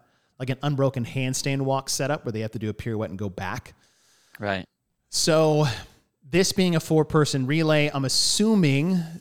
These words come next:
Speaker 1: no one's starting behind them. It's just straight through, and the next person goes, the next person goes. Dumbbell bench,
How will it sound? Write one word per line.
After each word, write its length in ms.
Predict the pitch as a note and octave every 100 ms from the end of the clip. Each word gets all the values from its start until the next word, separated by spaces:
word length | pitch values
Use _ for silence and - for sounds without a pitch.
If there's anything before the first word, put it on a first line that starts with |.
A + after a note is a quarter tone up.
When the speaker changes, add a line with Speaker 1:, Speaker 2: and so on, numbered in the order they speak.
| - -
Speaker 1:
no 140 | C3+ C3+
one's 180 | C#3+ C#3
starting 300 | - C3 B2+
behind 320 | A2+ A#2+ A#2+
them. 100 | B2+
It's 140 | A2 -
just 120 | A2
straight 260 | - C3 -
through, 320 | A2+ A#2 A#2
and 100 | A2
the 60 | G#2+
next 260 | G#2+ G#2+
person 260 | - A2 G2+
goes, 260 | G2+ F#2 -
the 40 |
next 140 | G2 -
person 240 | F#2+ F#2
goes. 340 | E2+ F2 - - _ _ _ _ _ _ _ _ - B2+
Dumbbell 360 | D#3+ G3 A3+
bench, 560 | C#3+ D3+ F#3 - -